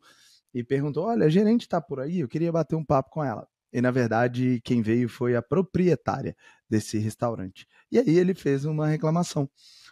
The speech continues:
"Olha, eu queria deixar aqui registrado que eu não gosto de Q R Code. Então seria legal se você tivesse um cardápio físico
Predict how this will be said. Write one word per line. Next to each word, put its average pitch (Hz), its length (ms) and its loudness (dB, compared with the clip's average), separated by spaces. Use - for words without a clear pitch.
"Olha, 147 380 2
eu 151 440 0
queria 170 360 -4
deixar 143 300 0
aqui 131 180 -2
registrado 135 680 -2
que 147 240 4
eu 143 100 6
não 180 160 -2
gosto 147 440 0
de 117 160 -10
Q - 120 -4
R 113 180 0
Code. 110 380 -8
Então 120 360 -6
seria 143 320 0
legal 143 320 2
se - 100 -14
você 143 220 -2
tivesse 131 400 -2
um 120 40 -6
cardápio 120 460 0
físico 135 600 -2